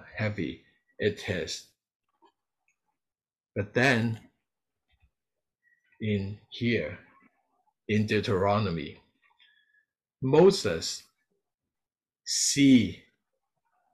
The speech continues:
how big the promise is. He ha-, might,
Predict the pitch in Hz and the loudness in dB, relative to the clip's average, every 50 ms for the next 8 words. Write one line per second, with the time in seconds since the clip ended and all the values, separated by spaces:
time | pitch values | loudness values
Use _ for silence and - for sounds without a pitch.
0 | _ _ _ _ _ - - 123 120 123 123 123 135 170 - _ _ _ _ _ | _ _ _ _ _ -6 -2 2 2 4 2 2 0 -4 -10 _ _ _ _ _
1 | _ _ _ _ _ _ - 123 113 104 90 - - _ _ _ _ _ _ _ | _ _ _ _ _ _ 0 2 2 2 0 -2 -10 _ _ _ _ _ _ _
2 | _ _ _ _ _ _ _ - - - - - - - 117 110 113 107 90 82 | _ _ _ _ _ _ _ -10 -10 -10 -8 -6 -4 0 0 2 0 0 -4 -6
3 | - - - 78 73 64 - - - - _ _ _ _ _ _ _ _ - 190 | -8 -10 -10 -10 -10 -10 -10 -12 -14 -14 _ _ _ _ _ _ _ _ 4 6
4 | 190 180 165 165 - - - - 139 135 139 135 147 143 - | 6 6 6 4 0 -4 -6 -4 0 4 6 4 4 4 2